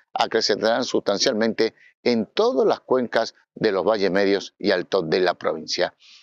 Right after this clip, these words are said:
La neutralidad está presente a partir de este mes de abril, con valores por encima de la media histórica. Frentes fríos, a medida que van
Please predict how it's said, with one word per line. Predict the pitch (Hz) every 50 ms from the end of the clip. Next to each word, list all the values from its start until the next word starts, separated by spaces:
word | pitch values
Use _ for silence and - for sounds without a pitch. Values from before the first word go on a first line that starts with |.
| _ _ _ _ _
La | - 131 147 160
neutralidad | 170 170 160 - 160 160 175 180 233 233 202 - - _ _
está | - 165 - _ - 156 160 -
presente | - 131 131 - 175 139 98 80 - 98 92 - _ _ _ _ _ -
a | - 110
partir | - - 107 92 87 - 135 127 107 95
de | 90 85 120 117
este | 104 - - 101 98
mes | 92 95 90
de | 98 107
abril, | 117 147 185 220 202 151 - _ _ _ _ _
con | - 135 127 120
valores | 113 120 123 139 170 175 170 160 139 - - _ _
por | - 127 131 127
encima | 127 131 120 - - 247 254 254 247 - -
de | - - 107 104
la | 92 92
media | 95 110 107 107 92
histórica. | 85 - - 80 78 82 - 92 92 - - - - - _ _
Frentes | _ - - 196 196 165 - 165 135
fríos, | - 160 165 165 160 151 139 123 - - _ _ _ _ _
a | - - 110
medida | 110 113 123 135 135 -
que | - 113
van | 117 120